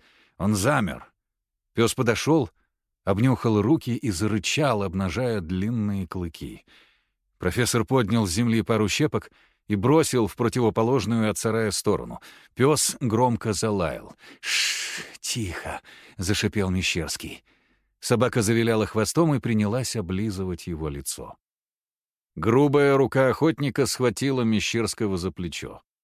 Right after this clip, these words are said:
Пёс залился лаем, выстрел из ружья заставил собаку убежать, она жалобно поскуливала. Охотник толкнул Мещерского в спину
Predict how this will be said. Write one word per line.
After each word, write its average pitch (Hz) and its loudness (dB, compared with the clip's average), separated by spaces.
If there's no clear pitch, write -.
Пёс 131 4
залился 117 2
лаем, 113 2
выстрел 143 4
из 131 4
ружья 127 4
заставил 120 2
собаку 123 2
убежать, 107 0
она 92 -2
жалобно 92 -4
поскуливала. 62 -10
Охотник 143 -2
толкнул 127 2
Мещерского 110 0
в - -6
спину 165 0